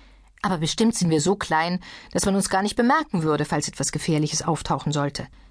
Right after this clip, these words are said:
Plötzlich packte Mumin seine Mutter fest am Arm. "Schau mal", sagte er und hatte dabei so große Angst, dass sein Schwanz ganz steif abstand. Aus dem Dunkel,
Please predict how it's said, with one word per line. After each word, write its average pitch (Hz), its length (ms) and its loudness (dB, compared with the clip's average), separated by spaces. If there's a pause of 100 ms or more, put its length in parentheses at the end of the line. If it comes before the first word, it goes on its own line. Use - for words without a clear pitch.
(1200)
Plötzlich - 640 -2
packte - 340 -2
Mumin 190 380 4
seine 170 180 0
Mutter 220 260 2
fest - 280 -2
am 196 100 -2
Arm. 156 300 0 (920)
"Schau 427 280 2
mal", 226 240 2 (800)
sagte 156 360 -4
er 156 200 2 (640)
und 226 160 4
hatte 277 180 0
dabei 190 240 0
so 302 240 2
große - 540 -2
Angst, 202 340 -2 (400)
dass 180 140 0
sein 165 160 2
Schwanz - 420 -2
ganz - 240 -4
steif - 360 -2
abstand. - 580 -6 (1080)
Aus 160 260 0
dem 160 200 2
Dunkel, 185 480 0